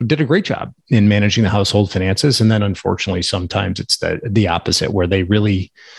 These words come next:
are disappointed and, and didn't understand that maybe there were some financial challenges in the house.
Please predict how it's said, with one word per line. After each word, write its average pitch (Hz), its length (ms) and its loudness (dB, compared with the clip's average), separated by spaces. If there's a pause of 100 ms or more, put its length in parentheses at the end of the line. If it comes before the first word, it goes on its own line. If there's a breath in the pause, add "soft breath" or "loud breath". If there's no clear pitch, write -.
(340 loud breath)
are 107 100 -2
disappointed 98 680 -2 (140)
and, 101 340 -2
and 98 240 0
didn't 101 220 2
understand 95 680 -2
that 90 240 0
maybe 101 180 0
there 92 120 0
were 92 180 2
some 95 180 -2
financial 90 460 -4
challenges 98 500 -4
in 95 60 -6
the 82 80 -4
house. - 500 -6